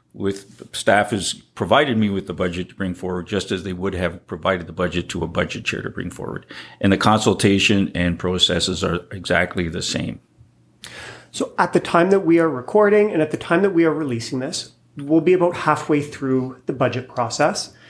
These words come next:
Speaker 2: And you spoke to finance and staff working in their respective capacities to work with you to bring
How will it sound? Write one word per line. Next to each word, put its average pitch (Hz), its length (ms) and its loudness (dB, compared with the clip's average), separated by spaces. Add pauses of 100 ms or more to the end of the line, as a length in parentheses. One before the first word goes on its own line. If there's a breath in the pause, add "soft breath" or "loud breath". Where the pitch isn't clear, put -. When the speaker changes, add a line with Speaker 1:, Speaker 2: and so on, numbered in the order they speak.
(160 soft breath)
Speaker 2:
And 147 120 4
you 147 60 4
spoke 151 420 2
to 139 640 2 (380 soft breath)
finance 123 600 -2
and 143 160 2
staff - 600 -4 (380)
working 143 600 2 (160)
in 135 320 4
their 143 200 6
respective 143 540 0
capacities 123 760 -6 (180)
to 135 460 0 (200 loud breath)
work 254 180 2
with 240 180 0
you 165 200 4
to 165 200 -2
bring 143 460 4